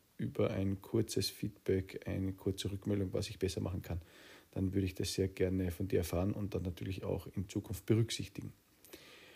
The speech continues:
Ja, nächste Woche gibt's wieder Standardprogramm unter Anführungszeichen, also nicht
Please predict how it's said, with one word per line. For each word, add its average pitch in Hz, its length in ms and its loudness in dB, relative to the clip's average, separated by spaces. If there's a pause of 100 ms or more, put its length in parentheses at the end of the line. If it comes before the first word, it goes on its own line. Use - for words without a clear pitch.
(200)
Ja, 101 280 12
nächste 110 300 2
Woche 131 220 0
gibt's - 300 -4
wieder 104 320 6 (100)
Standardprogramm 127 880 4
unter 107 160 2
Anführungszeichen, 101 600 0
also 92 160 -2
nicht 101 380 -2